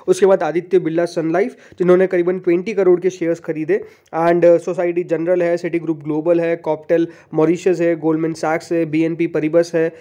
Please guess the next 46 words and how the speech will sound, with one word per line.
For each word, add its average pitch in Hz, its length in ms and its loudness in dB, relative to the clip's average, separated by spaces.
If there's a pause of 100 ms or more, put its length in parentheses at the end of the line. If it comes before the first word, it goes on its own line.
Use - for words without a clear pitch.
(160)
एलआईसी 165 320 0
म्यूचुअल 170 340 0
फंड 165 300 -2
है, 170 80 6
पाइन 170 360 -6
ब्रिज 165 200 -4
ग्लोबल 160 340 0
फंड्स, 160 340 -4
बजाज 160 420 -2
एलियांज, 160 560 -2 (280)
जेएम 175 360 4
फाइनेंशियल 165 360 -4
म्यूचुअल 160 300 -4
फंड, 160 340 -6
एसबीआई 160 340 0
जनरल 160 300 0
इंश्योरेंस 156 440 -4
कंपनी। 165 400 -4 (300)
तो 226 100 6
ऐसे 220 240 2
कुछ 220 160 -6
बड़े 185 240 0
नाम 185 260 -4
देखने 175 240 -4
को 175 120 -2
मिलेंगे 170 360 -2
जो 170 160 0
इनके 170 240 -2
एंकर 151 260 -2
बुक 170 160 -2
में 175 100 0
शामिल 156 280 -2
है। 208 60 0
तो 254 60 0
एक 269 200 -2
अच्छी 165 540 -4
यानी 185 220 2 (120)
स्ट्रॉन्ग 196 320 4
एंकर 170 260 -4
बुक 170 140 0
हमको 165 200 -4
देखने 147 240 -8
को 156 80 -10
मिलती 147 220 -4
है 208 140 2 (320)
because 202 180 8